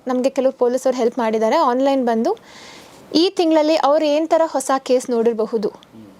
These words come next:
Speaker 1: ಆ ಕೇಸ್ನ ನೀವು ಹೇಗ್ ಡೀಲ್ ಮಾಡ್ಬೇಕು, ಅದನ್ನ ಕೂಡ ಹೇಳ್ಕೊಡ್ತಾರೆ.
Speaker 2: Exactly. ಹೇಗೆ ಪೊಲೀಸರು, ಆ, ಕಲಿತಾ ಹೋಗ್ತಾರೋ ಹಾಗೆ, ಆ, ಏನು,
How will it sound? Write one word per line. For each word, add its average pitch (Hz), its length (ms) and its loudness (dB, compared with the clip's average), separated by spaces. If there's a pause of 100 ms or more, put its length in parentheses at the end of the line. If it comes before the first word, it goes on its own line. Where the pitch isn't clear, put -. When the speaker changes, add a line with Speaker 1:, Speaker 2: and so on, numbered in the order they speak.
Speaker 1:
ಆ 277 140 4
ಕೇಸ್ನ 320 340 -2
ನೀವು 294 140 -2
ಹೇಗ್ 269 360 0
ಡೀಲ್ 254 220 0
ಮಾಡ್ಬೇಕು, 208 500 -4 (340)
ಅದನ್ನ 254 220 -2
ಕೂಡ 240 180 0
ಹೇಳ್ಕೊಡ್ತಾರೆ. 208 540 -6
Speaker 2:
Exactly. 117 300 -2
ಹೇಗೆ 170 600 -2 (1400)
ಪೊಲೀಸರು, 170 680 0 (300)
ಆ, - 20 -4
ಕಲಿತಾ 147 340 -2
ಹೋಗ್ತಾರೋ 120 640 -4 (600)
ಹಾಗೆ, 190 500 2
ಆ, 147 360 0
ಏನು, 165 360 -2